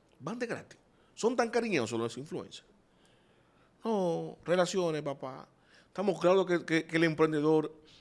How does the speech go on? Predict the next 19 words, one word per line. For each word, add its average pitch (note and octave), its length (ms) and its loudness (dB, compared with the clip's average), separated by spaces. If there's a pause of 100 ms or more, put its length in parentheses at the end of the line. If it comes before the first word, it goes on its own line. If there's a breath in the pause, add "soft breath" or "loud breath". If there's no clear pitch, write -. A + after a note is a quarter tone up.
(140)
es D3+ 200 0
un D#3 120 0
proyecto D3 680 4
de B2+ 80 0
los A2+ 100 -4
Vicini E3+ 500 -8 (520 loud breath)
y D3+ 80 4
lo D#3 120 6
más D#3+ 220 8
fácil D3+ 400 4
del C3 120 4
mundo B2+ 460 0
es, B2 60 2
lo C3 120 4
más D3 340 -6
fácil B2 240 -10
del G#2 120 -12
mundo G#2+ 320 -14
es, - 80 -20